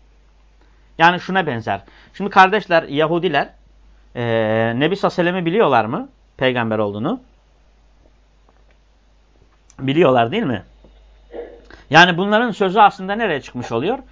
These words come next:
Sanki Yahudiler de mümin olmuş oluyor. Tabi biz bunları İbn Hazm'ın yaptığı gibi, e, lazımül mezhep almıyoruz. Biz sadece tasavvur etme babından olayını söylüyoruz.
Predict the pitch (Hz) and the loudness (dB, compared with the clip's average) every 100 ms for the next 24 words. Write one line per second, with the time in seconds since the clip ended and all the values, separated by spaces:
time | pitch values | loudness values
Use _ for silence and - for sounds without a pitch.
0 | - - 240 175 165 196 175 123 131 196 | -20 0 2 2 0 0 0 0 -2 0
1 | 190 160 170 170 135 113 104 110 98 98 | -4 -4 -6 -6 -4 -4 -6 -8 -8 -6
2 | 180 170 160 160 170 175 165 170 160 151 | -4 -4 -4 -4 -2 -2 -2 0 0 -2
3 | 170 160 156 180 170 139 165 320 - - | -4 -2 -2 -2 -6 -4 -2 -4 -8 -20
4 | - - 123 127 151 151 160 160 156 156 | -20 -8 -4 4 4 4 0 -2 -2 -2
5 | 151 151 117 98 90 - _ - 117 196 | 0 0 0 -10 -16 -20 _ -18 -2 2
6 | 180 151 190 - _ 147 131 147 156 151 | 2 0 -6 -8 _ -8 0 0 2 0
7 | 147 147 123 104 101 98 101 95 92 - | -2 -2 -2 -4 -6 -10 -8 -8 -8 -10
8 | 92 87 87 | -12 -12 -16